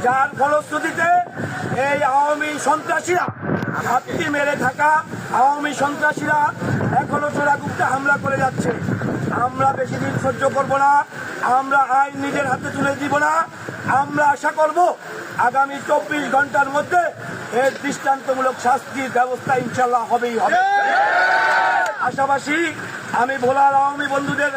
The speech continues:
হুঁশিয়ারি উচ্চারণ করে দিতে চাই, আপনারা যেভাবে আছেন ভালো আছেন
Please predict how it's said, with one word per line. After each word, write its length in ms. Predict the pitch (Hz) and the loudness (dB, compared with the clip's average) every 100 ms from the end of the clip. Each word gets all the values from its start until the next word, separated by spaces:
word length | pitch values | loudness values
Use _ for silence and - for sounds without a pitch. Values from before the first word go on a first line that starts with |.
| - - | -6 -6
হুঁশিয়ারি 440 | 285 302 311 311 302 | -2 -2 0 0 -2
উচ্চারণ 340 | 302 311 294 294 285 | -4 0 0 0 2
করে 120 | 277 269 233 | 2 0 -4
দিতে 180 | - 277 269 | -2 0 2
চাই, 200 | 269 247 - - - - - - | 2 0 -4 -8 -6 -6 -2 0
আপনারা 280 | 240 269 277 262 | 2 2 2 0
যেভাবে 280 | 262 277 294 285 | 0 2 2 2
আছেন 280 | 294 311 320 - - - - - | 2 2 2 -4 -12 -8 -6 0
ভালো 200 | 233 269 285 | 2 4 4
আছেন 260 | 269 254 | 2 0